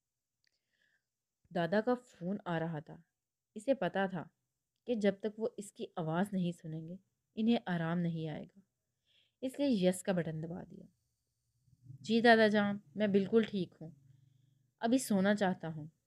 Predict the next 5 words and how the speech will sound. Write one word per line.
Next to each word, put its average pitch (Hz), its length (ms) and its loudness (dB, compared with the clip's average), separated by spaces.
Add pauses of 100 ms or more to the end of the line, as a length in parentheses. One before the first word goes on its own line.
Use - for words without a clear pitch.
कल 202 140 4
बात 180 320 2
होगी," 147 320 -12 (1400)
ये 190 160 -2
कहकर - 460 -10